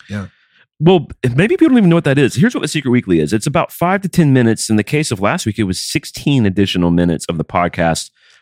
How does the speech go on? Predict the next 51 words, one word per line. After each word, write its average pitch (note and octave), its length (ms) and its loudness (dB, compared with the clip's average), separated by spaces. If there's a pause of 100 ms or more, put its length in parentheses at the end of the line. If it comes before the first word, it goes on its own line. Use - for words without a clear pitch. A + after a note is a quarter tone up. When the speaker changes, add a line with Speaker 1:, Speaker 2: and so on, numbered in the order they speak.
Speaker 2:
where A#2 100 4
really C#3 340 4
the, G2+ 80 0
the F2 80 -4
gloves F#2+ 300 2
are F#2 60 0
completely D#2+ 440 -2
off B1+ 240 -4
and D#2+ 60 -6
we E2 80 0
say D#2+ 160 -4
whatever, D#2 400 -2
literally G2 460 2
whatever D2 280 -4
we C#2 120 -4
want, C2+ 240 -6
which C3 120 -2
we A#3+ 60 4
kinda D#4 340 -4
do D3+ 200 2
on G#2+ 120 0
the F#2 60 -4
show. E2+ 460 -2 (160)
Speaker 1:
We E3+ 80 2
kinda B3 300 0
do G#3 160 2
on G3 80 2
the F3+ 60 2
show, D#3 220 0
but C3+ 160 -2
there's D#3+ 180 -2
certain E3+ 380 -4
things D#3+ 240 -2
we C3 100 0
really B2+ 300 -4
can't C3 340 -6
talk - 180 -4
about D3 160 -4
on C#3+ 100 -2
the C#3+ 60 -4
show C3+ 220 -2
because A2+ 540 -8 (100)
it G#2 120 -8
might G#2 260 -4
get G2+ 180 -10
back G2+ 300 -6
into G2+ 180 -6
the F#2+ 120 -10
wrong F#2+ 340 -6
ears. G#2+ 520 -6
Speaker 2:
Mm-hmm. F2 720 0